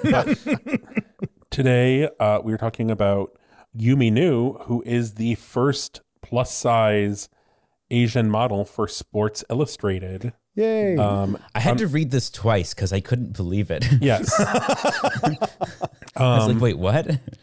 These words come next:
Speaker 1: so for this year's swimsuit issue, they have, um, plus size singer, songwriter, model, triple threat, Yumi Nu on the cover, which is great. And actually, I'd like, this article made me kind of realize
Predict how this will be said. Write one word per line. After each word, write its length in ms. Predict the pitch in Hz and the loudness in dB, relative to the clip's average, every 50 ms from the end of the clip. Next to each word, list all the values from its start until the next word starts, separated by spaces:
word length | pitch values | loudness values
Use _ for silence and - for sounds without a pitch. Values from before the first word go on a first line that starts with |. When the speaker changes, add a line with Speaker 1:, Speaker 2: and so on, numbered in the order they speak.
| - - 135 117 113 | -20 -20 -18 -16 -16
Speaker 1:
so 360 | - - - - - 151 139 | -14 -14 -12 -4 0 0 0
for 200 | 127 - 143 131 | 2 2 0 0
this 260 | 117 123 139 - - | 2 0 -2 -2 0
year's 320 | 143 127 127 123 117 - - | 0 2 2 2 2 2 0
swimsuit 400 | - 170 165 - - 160 147 - | 0 0 0 0 0 -2 -2 0
issue, 440 | - 147 131 - - 139 127 123 127 | -2 -2 -2 0 0 2 2 2 4
they 140 | 117 113 104 | 2 0 0
have, 440 | 90 110 107 104 104 101 98 98 - - | 2 2 2 4 2 2 0 -4 -8 -4
um, 500 | 110 104 101 98 95 98 98 98 101 - _ _ _ _ _ _ _ - | -2 -2 0 0 -2 -4 -4 -6 -8 -8 _ _ _ _ _ _ _ -6
plus 220 | - 135 120 - | -4 -2 -2 0
size 680 | - - 120 110 110 107 104 107 107 107 98 - - - | 0 2 4 4 4 4 4 2 2 0 -2 -4 -10 -12
singer, 760 | - - - 143 131 127 123 120 120 120 117 113 127 127 - _ _ _ - | -10 -4 0 2 2 4 4 4 2 2 2 0 -2 -4 -6 _ _ _ -16
songwriter, 760 | - - - 120 117 113 110 110 110 107 107 104 104 107 85 | -14 -4 -2 0 0 2 2 2 2 2 2 2 0 0 -2
model, 480 | 107 107 117 117 113 107 110 107 107 107 | -2 0 0 0 0 0 0 0 -2 -4
triple 260 | - - - - 120 | -4 -6 -6 -4 -4
threat, 340 | 113 - - 107 101 - - - | -6 -2 -2 -2 -2 -2 -2 0
Yumi 220 | 120 120 120 113 | 2 2 2 2
Nu 380 | 104 101 101 98 98 101 98 - _ _ _ _ _ _ _ _ _ _ - | 2 2 0 0 -2 -2 -6 -8 _ _ _ _ _ _ _ _ _ _ -2
on 140 | 110 110 110 | 0 2 2
the 80 | 110 | 2
cover, 500 | - - 104 98 101 98 98 101 98 - _ _ _ _ | 2 0 0 0 2 0 0 0 -2 -4 _ _ _ _
which 420 | - 135 135 131 - - - - - | -2 -2 -2 -2 -4 -8 -10 -10 -6
is 160 | - 156 147 131 | -4 -4 -2 0
great. 180 | 135 123 117 | 0 0 0
And 120 | 131 147 143 | -2 -2 -2
actually, 420 | 196 233 226 - - 254 233 180 | -2 -2 -2 -2 -2 0 0 2
I'd 140 | 143 143 147 | 2 0 0
like, 220 | 147 123 - - - - | 0 -2 -4 -8 -16 -20
this 260 | 139 127 147 156 - | -10 -6 -6 -4 0
article 360 | 135 147 175 185 185 - 185 | 0 2 2 2 0 0 -2
made 240 | 139 120 113 113 117 | 0 0 0 0 0
me 80 | 127 117 | -2 -2
kind 200 | - 120 113 110 | 0 0 0 0
of 120 | 107 - | -2 -2
realize 420 | - 110 104 104 101 101 101 - | -2 -2 0 0 0 0 -2 -4